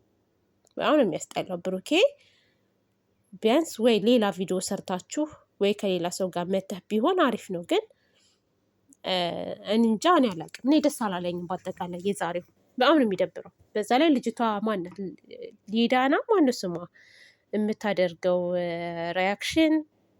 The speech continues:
ያስጠላል። ግን ሀይሚዬና ቡራዬ ጋር ያየሁት ፍቅር፣ ፍቅር በቃ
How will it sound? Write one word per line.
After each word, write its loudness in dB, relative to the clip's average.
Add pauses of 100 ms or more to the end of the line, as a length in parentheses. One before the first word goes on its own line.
(240)
ያስጠላል። -4 (520)
ግን 4 (560)
ሀይሚዬና 4
ቡራዬ 0
ጋር 0
ያየሁት 0
ፍቅር፣ -6 (1500)
ፍቅር 0 (500)
በቃ -10